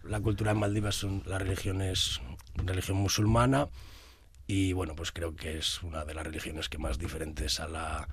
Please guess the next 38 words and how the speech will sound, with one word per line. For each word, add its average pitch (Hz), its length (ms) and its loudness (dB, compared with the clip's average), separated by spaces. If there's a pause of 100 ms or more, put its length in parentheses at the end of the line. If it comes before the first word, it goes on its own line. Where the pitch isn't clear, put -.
(460)
a 87 100 -4
la 85 120 0
nuestra. 113 440 4
Pues 98 220 -2
cada 87 420 -4 (120)
tres, 101 420 -2
no 95 80 -4
me 95 80 2
acuerdo 85 300 -2
ahora, 87 180 -4
pero 82 160 -8
cada 85 160 -4
tres 90 160 -2
o 92 60 -2
cuatro 90 280 -2
horas, - 460 0 (560)
eh, 87 220 4
tienen 87 240 0
que 95 100 2
rezar, 113 640 10 (600)
Ramadán, 110 880 8 (640)
eh, 92 320 -2 (360)
am-, 101 260 -2
pues, - 300 -6
tampoco 98 300 2
me 101 120 2
considero 101 240 2
una 101 120 4
persona 98 320 4
que 101 80 2
beba 104 180 4
mucho, 113 300 4
pero 101 140 2
está 87 180 -4
prohibido 90 320 -2
el, 87 360 2 (400)
el 98 120 4
alcohol. 127 640 4